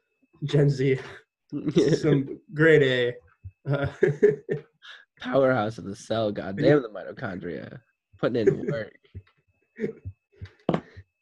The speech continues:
Speaker 1: Without the gas, the cells die and lose their ability to fight off disease.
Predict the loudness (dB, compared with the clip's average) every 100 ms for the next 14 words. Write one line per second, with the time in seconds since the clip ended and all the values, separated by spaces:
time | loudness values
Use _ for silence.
0 | _ -2 0 4 4 4 2 2 2 4
1 | 2 0 -8 -12 -8 -6 2 4 4 2
2 | 4 4 4 4 6 4 6 6 4 4
3 | 0 0 0 -2 -6 -8 -8 -10 -16